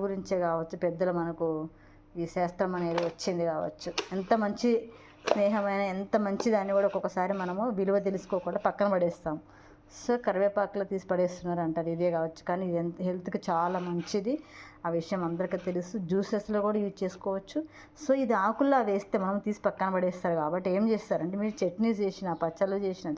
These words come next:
చాలా వరకు దీన్ని కనబడకుండా మిక్సర్లోనే వేసేసి కనిపించకుండా పౌడర్ రూపంలో కావచ్చు, చట్నీస్లలో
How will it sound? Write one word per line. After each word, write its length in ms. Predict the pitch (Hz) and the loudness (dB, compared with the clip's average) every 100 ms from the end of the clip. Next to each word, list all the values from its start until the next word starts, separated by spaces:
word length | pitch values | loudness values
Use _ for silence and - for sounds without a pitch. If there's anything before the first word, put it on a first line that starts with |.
| 175 | 0
చాలా 260 | 185 226 214 | 2 2 0
వరకు 240 | 202 294 906 - - - - 185 | 0 0 -2 -6 -20 -16 -2 2
దీన్ని 260 | 220 208 196 | 4 2 2
కనబడకుండా 680 | 196 196 247 262 262 220 240 233 | 0 4 4 4 2 2 2 2
మిక్సర్లోనే 720 | 208 - - 285 254 233 226 226 202 | -2 -6 0 2 4 4 2 2 2
వేసేసి 500 | 196 226 202 202 392 - - - | 2 2 0 0 -4 -6 -16 -2
కనిపించకుండా 600 | 190 226 269 254 - 233 214 | 0 4 4 2 0 2 6
పౌడర్ 280 | 208 226 226 | 6 6 4
రూపంలో 320 | 226 226 220 214 | 2 0 0 2
కావచ్చు, 420 | 214 220 214 330 339 - | 2 0 -4 -4 -4 -2
చట్నీస్లలో 600 | 190 175 208 208 220 208 | -4 0 -2 2 2 2